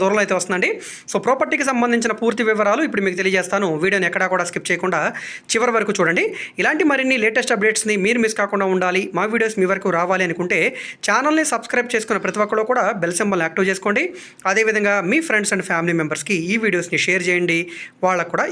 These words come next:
ఈ ప్రాపర్టీస్ అనేది యూజ్ అవడానికి అవకాశం ఉంది. So, ఈరోజు మనం మాట్లాడుకునే ప్రాపర్టీ అనేది గుంటూరు సిటీ నేషనల్ హైవే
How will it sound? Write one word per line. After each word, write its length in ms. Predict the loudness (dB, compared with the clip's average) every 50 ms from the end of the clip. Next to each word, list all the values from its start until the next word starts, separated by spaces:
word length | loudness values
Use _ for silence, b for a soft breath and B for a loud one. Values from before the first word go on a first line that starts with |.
| 0 0
ఈ 40 | 0 0
ప్రాపర్టీస్ 380 | 0 -2 -2 -4 -6 -4 -2 0
అనేది 200 | 0 0 2 0 0 -2 -2 0
యూజ్ 160 | 0 2 4 2
అవడానికి 240 | 2 2 0 0 -2 -2
అవకాశం 300 | -2 -2 -4 -4 -4 -4 -6
ఉంది. 160 | -4 -4 -6 -8 -10 B B B B B B B B
So, 60 | 0 2 4
ఈరోజు 200 | 4 4 4 4 4
మనం 140 | 2 2 2 0 0
మాట్లాడుకునే 440 | 0 2 0 0 2 2 2 0 0 2 2
ప్రాపర్టీ 320 | 0 0 0 -2 -2 0 0
అనేది 200 | 0 2 2 2 2 0 B B B B B B 2 2
గుంటూరు 380 | 4 4 6 4 6 6 4 2 2
సిటీ 220 | 0 0 0 0 0 0 0 -2 B B B B 0 0
నేషనల్ 360 | 0 0 0 2 2 2 4
హైవే 200 | 4 2 2 2